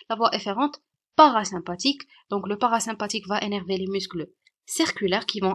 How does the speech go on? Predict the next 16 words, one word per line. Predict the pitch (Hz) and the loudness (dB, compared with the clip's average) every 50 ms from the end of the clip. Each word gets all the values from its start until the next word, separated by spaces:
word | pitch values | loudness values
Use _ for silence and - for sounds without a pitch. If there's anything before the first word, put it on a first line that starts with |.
| - 202 | 2 0
assurer | 185 - 202 185 175 175 | 0 0 -2 -2 -4 -4
la | 170 170 | -4 -4
myosis. | 175 190 254 277 - - 277 294 - - - - - - - - - _ _ - | 0 2 2 2 2 2 2 2 2 0 0 -2 -12 -12 -12 -12 -14 _ _ 2
Et | 240 220 - - _ _ _ _ - - _ _ _ _ _ _ _ _ _ _ _ _ _ _ _ - | 2 2 2 -2 _ _ _ _ -20 -20 _ _ _ _ _ _ _ _ _ _ _ _ _ _ _ -2
كاين | - 262 269 254 | 2 4 4 4
حاجة | - - 247 226 214 214 | 4 2 2 2 2 2
ماشي، | 208 202 208 - - 247 233 214 202 190 180 165 - - - - | 0 0 0 0 0 2 2 4 4 4 2 2 -2 -4 -6 -6
ماشي | 214 - 233 233 | -4 -2 -2 -2
موضحة | 208 202 190 190 - - 190 | -2 -4 -4 -2 0 0 0
هنايا، | 185 180 175 170 185 226 302 330 - - - - - _ 196 | 0 0 -2 -2 -2 -2 -4 -6 -6 -10 -16 -16 -14 _ -6
اللي | 208 196 | -4 -2
هي, | 185 196 190 180 175 - - _ _ _ _ - | -2 -2 -2 -2 -4 -6 -12 _ _ _ _ -6
c'est | - - 226 214 | -4 -4 -2 -2
que | - 185 175 185 - - - - - - - | -2 -2 -2 -4 -6 -20 -20 -20 -14 -8 -4
la, | 190 190 185 185 175 175 185 | 0 2 4 4 4 4 4
l'hypothalamus | 233 320 320 - 302 285 233 202 175 165 170 202 269 311 - - | 4 4 4 4 4 2 2 0 -2 -2 -2 -2 -2 -2 -2 -4